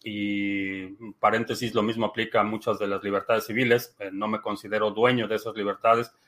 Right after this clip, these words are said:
sino custodio, y, y no, no creo que sea ni moral ni ético renunciar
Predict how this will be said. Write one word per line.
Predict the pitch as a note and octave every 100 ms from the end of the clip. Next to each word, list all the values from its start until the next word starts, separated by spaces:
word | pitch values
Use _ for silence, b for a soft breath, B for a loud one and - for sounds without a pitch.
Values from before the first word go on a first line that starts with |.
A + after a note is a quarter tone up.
| _ _ -
sino | A#2 A2+
custodio, | B2 A#2+ D3+ D3 D#3+ F3 -
y, | A2+ A2 G#2 G#2 G#2+ G#2 G2+ G2+ G2+ G2+ G2+
y |
no, | G#2+ A2 A2+ A2+ A2 - _ _ _ _ _ _
no | A#2+ B2 B2+ C3+ -
creo | C3 C3+ C3
que | A#2
sea | - B2+
ni | B2+ A#2
moral | A2 A#2+ C3+ B2
ni | A#2+
ético | B2+ - B2 - A2+
renunciar | A2 G#2 G#2 G#2 B2 B2+ B2+